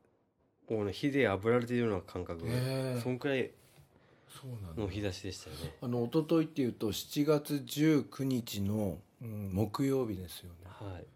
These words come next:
Speaker 1: そうですね。
Speaker 2: あ、あの日は結構やばかった感じは。
Speaker 1: やばかったですね。
Speaker 2: あー。でも、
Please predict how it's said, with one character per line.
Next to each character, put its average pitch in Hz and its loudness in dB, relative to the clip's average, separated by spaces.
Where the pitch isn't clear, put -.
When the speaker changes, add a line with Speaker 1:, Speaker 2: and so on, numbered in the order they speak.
Speaker 1:
そ - -6
う - -2
で - -6
す - -20
ね。 135 -8
Speaker 2:
あ、 113 -6
あ 131 -6
の 151 0
日 160 0
は 151 2
結 143 -6
構 127 -4
や 107 -2
ば 117 -4
か 113 -8
っ 101 -10
た 107 -10
感 87 -10
じ 82 -14
は。 76 -8
Speaker 1:
や - -14
ば - -20
か 92 -12
っ - -14
た - -20
で - -20
す - -20
ね。 87 -20
Speaker 2:
あ 80 -10
ー。 - -
で 127 -6
も、 120 0